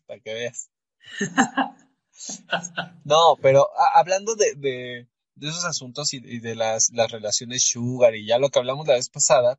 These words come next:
pues, en mi investigación, porque aquí, Rabanites, aunque ustedes no lo crean, investigamos.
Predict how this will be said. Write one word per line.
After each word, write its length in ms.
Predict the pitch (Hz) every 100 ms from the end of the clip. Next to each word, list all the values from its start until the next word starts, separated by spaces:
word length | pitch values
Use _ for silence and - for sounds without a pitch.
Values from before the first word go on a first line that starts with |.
| _
pues, 400 | 175 156 165 - _ _ _ _ _ -
en 280 | 160 160 -
mi 240 | 151 165 202
investigación, 920 | 220 233 - 156 110 - 101 95 _ _ _
porque 200 | 107 113
aquí, 280 | 107 - 131
Rabanites, 840 | 143 139 147 139 202 277 - - _ _ _ 113
aunque 180 | 110
ustedes 220 | - 131 131
no 100 | 151
lo 100 | 151
crean, 220 | 139 135
investigamos. 960 | 147 113 - 95 98 170 175 107 -